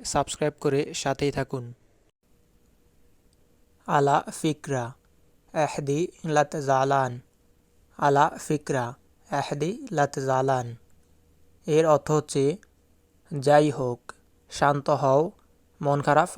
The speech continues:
করো না। যাই হোক, শান্ত হও, মন খারাপ করো না। আলা ফিকরা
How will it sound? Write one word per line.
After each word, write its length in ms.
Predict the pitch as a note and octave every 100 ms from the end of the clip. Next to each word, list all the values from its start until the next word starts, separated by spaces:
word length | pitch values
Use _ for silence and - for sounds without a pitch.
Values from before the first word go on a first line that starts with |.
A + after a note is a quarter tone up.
| G#3+
করো 260 | D3 C3+
না। 160 | B2+ A2+ B2 - _ _ _ _ _ _ _
যাই 360 | D3+ C#3 C#3 D3
হোক, 300 | C#3+ C#3 D#3+ - -
শান্ত 320 | - C#3+ C#3 C#3
হও, 240 | C#3+ D3+ G3 C4+ G3+
মন 200 | C#3+ C#3+
খারাপ 300 | C#3 D3+ F3+ -
করো 260 | - C#3+ C3
না। 120 | B2 B2 - _ _ _ _ _ _ _ _ - _ _ _ - - - - -
আলা 260 | - D3 D#3+
ফিকরা 480 | F#3 - C#3+ - B2